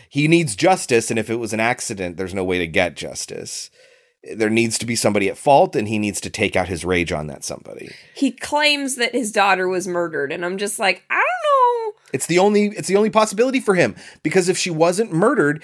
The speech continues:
Speaker 1: he's gonna have to deal with his sadness and have no outlet for it.
Speaker 2: Yeah.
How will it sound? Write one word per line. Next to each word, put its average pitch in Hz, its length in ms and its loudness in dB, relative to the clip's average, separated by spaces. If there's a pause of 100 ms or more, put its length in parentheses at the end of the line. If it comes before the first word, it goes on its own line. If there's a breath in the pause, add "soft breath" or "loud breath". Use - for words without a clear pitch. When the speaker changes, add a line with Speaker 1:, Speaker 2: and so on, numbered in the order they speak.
(100)
Speaker 1:
he's 175 200 -4
gonna 202 140 4
have 190 160 0
to 196 80 -2
deal 175 480 0
with 151 140 2
his 151 180 0
sadness 151 680 0 (180 loud breath)
and 113 160 -8
have 127 240 2
no 127 200 -2
outlet 110 420 0
for 57 260 -14
it. - 140 -16 (340)
Speaker 2:
Yeah. 208 340 -4